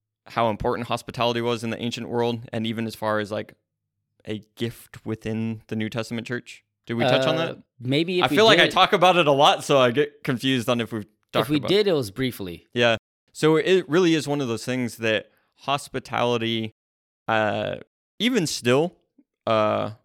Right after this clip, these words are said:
Speaker 1: over in the Middle East and, and those cultures, Asian cultures, things like that, is like, hospitality is huge. Um, and to really treat your guests well and to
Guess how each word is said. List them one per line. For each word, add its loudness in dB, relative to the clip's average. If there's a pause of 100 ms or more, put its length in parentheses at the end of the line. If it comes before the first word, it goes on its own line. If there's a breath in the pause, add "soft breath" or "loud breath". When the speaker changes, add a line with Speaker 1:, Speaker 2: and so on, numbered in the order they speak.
(140)
Speaker 1:
over 0
in -2
the -4
Middle -4
East -8
and, -4
and -6
those -6
cultures, -6
Asian -6
cultures, -8
things -8
like -6
that, 0
is -10
like, -8
hospitality -4
is -10
huge. -12 (520)
Um, 0 (360)
and -8
to -8
really -4
treat -10
your -2
guests -4
well -6
and -10
to -12